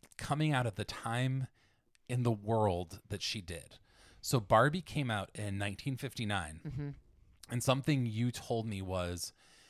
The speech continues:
Speaker 1: you know, Barbie came out of time and did things before women could do them in real
Speaker 2: Yes.
Speaker 1: life.
Speaker 2: Right,
Speaker 1: And
Speaker 2: right.
Speaker 1: so I was, we were talking about this before we, uh, started recording, and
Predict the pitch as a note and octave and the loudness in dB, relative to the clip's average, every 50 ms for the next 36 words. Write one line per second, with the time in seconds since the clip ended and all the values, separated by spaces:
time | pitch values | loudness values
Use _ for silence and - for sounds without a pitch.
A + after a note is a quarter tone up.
0 | - _ _ _ _ - A2+ A2+ G#2+ G2+ F#2+ - A#2 A2 A2+ B2+ C#3+ D#3 D3+ - | -20 _ _ _ _ -6 -4 -2 -2 -2 -2 2 4 4 4 4 2 0 -2 -2
1 | - C#3 C3 C3+ B2 A#2+ A2 - - - A#2+ A2 G#2 G2 G2 - G#2 G#2+ G#2 F2+ | -4 -2 0 0 0 0 -2 -4 -4 -2 0 0 0 0 -2 -4 -6 -6 -6 -2
2 | - A#2+ A#2+ A#2 - - C#3 B2+ B2+ A#2+ G#2 F#2+ G#2+ G#2 - - B2 A#2 A2 G#2 | 0 0 0 0 -2 0 0 0 0 0 -2 -2 -4 -4 -2 -2 0 0 2 2
3 | G#2+ A2 A2 A2 G#2 - - - B2 G#2+ F#2+ G2+ G#2+ G#2+ G#2+ A2 G2 G2 G2 F#2+ | 2 0 0 -2 -2 -4 -4 -4 -4 -4 -2 -2 -2 -2 0 0 -2 -2 -2 -2
4 | F2+ F2+ E2+ F#2 F#2 - C3+ C#3+ D#3 E3 D3+ B2+ - - - - - - _ - | -4 -4 -4 -4 -4 -2 0 2 2 2 2 0 -4 -10 -14 -16 -18 -20 _ -10
5 | - C#3+ D#3+ D#3 C#3 - - - A#2+ C#3 D3+ C#3+ C3+ C3 A#2+ B2 B2 B2+ A#2 G#2+ | -6 -4 -4 -4 -4 -4 -4 -2 0 2 6 8 8 8 8 8 6 6 2 0
6 | A#2+ - A2 A2+ B2+ B2 B2+ A#2+ - - A#2+ A2 - B2 A2+ G#2 G#2 G2 - G2+ | -2 -6 -2 0 2 2 2 2 4 2 2 2 2 0 0 2 0 0 0 -2
7 | F#2+ - - G#2+ - - - G2+ G2 F#2+ F#2+ F#2+ F#2 F2+ F#2 F2 F2 - - - | -6 -6 -4 -6 -4 -2 -2 -2 -2 -2 -4 -4 -4 -4 -4 -6 -8 -8 -10 -10
8 | F#2 F2 - - - A2 G#2 G2+ F#2 F#2 F2+ - - D#3 E3 C3+ G#2 F#2+ F#2 F#2+ | -10 -8 -6 -4 0 0 0 0 0 -2 -4 -2 0 0 2 2 2 0 -2 -4
9 | - - - - - - - - - - _ _ - A2+ G#2+ G#2+ G#2 G2 F#2+ F#2 | -6 -10 -16 -20 -20 -20 -20 -20 -20 -20 _ _ -2 0 0 2 2 0 0 -2
10 | G2 | -6